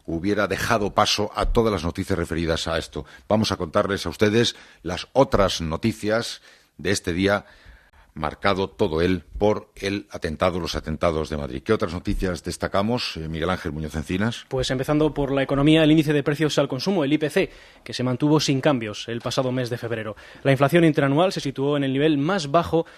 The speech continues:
Speaker 2: en cinco años. La tasa interanual se sitúa, por tanto, en el dos coma uno por ciento, dos décimas menos que en enero y solo una décima por encima de las previsiones del gobierno, que la sitúan en el dos por ciento.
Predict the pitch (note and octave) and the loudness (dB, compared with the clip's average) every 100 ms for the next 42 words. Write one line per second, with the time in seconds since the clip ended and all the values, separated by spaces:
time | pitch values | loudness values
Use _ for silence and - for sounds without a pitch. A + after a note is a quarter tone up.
0 | - B2+ B2 F#3+ D#3 D#3 A#2+ G#2+ - A#2+ | -12 -8 -2 0 4 4 2 -4 -8 -4
1 | C#3 G3 G3 E3+ D#3+ F3+ D#3+ C#3 C3+ D#3 | -2 0 0 2 2 2 2 -2 0 0
2 | C#3 C3 D#3+ D#3 C3 C3 D#3+ C#3 C3 C#3 | 0 -2 0 0 0 -2 -2 0 0 0
3 | A#2 A2+ D3 C#3 F#3 D3 C3 E3+ C3+ D#3 | -2 -2 -2 0 -2 0 0 2 0 0
4 | D3 A#2 B2 C#3+ C#3+ - D3 D3 C3 C3 | -2 -2 0 0 0 -2 -2 0 2 2
5 | D3+ - - - - - G3 F#3+ D#3+ D#3+ | 0 -2 -16 -16 -6 2 4 4 4 0
6 | D#3 D#3+ D#3+ - A2+ A#2 C3+ C3+ C3 A#2+ | 2 2 0 -2 -10 -6 -4 -2 -2 -4
7 | - A#2+ A#2 C3+ C3 A#2+ A#2+ D3+ A#2+ - | -6 -6 -4 -2 -2 -2 0 0 0 -6
8 | A2+ - A#2+ B2+ C3 - - - A#2 A#2 | -8 -6 -2 0 -2 -4 -18 -10 -6 -2
9 | B2 - A#2+ C3 G#2 G#2+ | -2 -2 -2 -2 -2 -8